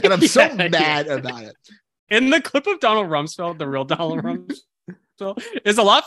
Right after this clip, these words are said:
Speaker 2: funnier than the,
Speaker 1: Yeah,
Speaker 2: than Daryl
Speaker 1: Rumsfeld
Speaker 2: Hammond
Speaker 1: kind
Speaker 2: doing
Speaker 1: of
Speaker 2: it.
Speaker 1: has some,
Speaker 2: Yeah.
Speaker 1: like, juice to him. Um, can you explain the sportsy stuff to me?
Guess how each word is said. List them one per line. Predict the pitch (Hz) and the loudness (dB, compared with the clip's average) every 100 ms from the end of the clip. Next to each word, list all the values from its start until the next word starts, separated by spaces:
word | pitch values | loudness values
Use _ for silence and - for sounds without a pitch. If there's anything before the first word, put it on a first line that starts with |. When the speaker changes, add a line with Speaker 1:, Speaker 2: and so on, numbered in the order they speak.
| - | 0
Speaker 2:
funnier | 175 170 147 | -2 0 -2
than | 135 139 | -4 -8
the, | 135 127 | -6 -2
Speaker 1:
Yeah, | - 139 | 0 0
Speaker 2:
than | - | 4
Daryl | 285 - | 4 4
Speaker 1:
Rumsfeld | 175 | 2
Speaker 2:
Hammond | 247 233 220 | 2 2 0
Speaker 1:
kind | - 262 | -2 0
Speaker 2:
doing | 262 | -2
Speaker 1:
of | 262 | 0
Speaker 2:
it. | |
Speaker 1:
has | 247 302 | 0 0
some, | 262 202 | 0 0
Speaker 2:
Yeah. | |
Speaker 1:
like, | 165 147 | -2 -2
juice | 135 135 131 | -4 -6 -6
to | 135 107 | -10 -10
him. | 90 117 _ _ _ - _ | -10 -18 _ _ _ -20 _
Um, | 147 151 143 127 131 - _ _ _ _ _ _ _ | -4 -2 -2 -4 -12 -20 _ _ _ _ _ _ _
can | 208 | 0
you | 381 | 2
explain | 415 - 233 | 2 0 -2
the | 190 | -2
sportsy | - 170 156 190 | -4 -6 -6 -8
stuff | - 170 | -6 -8
to | - | -6
me? | 180 180 | -6 -6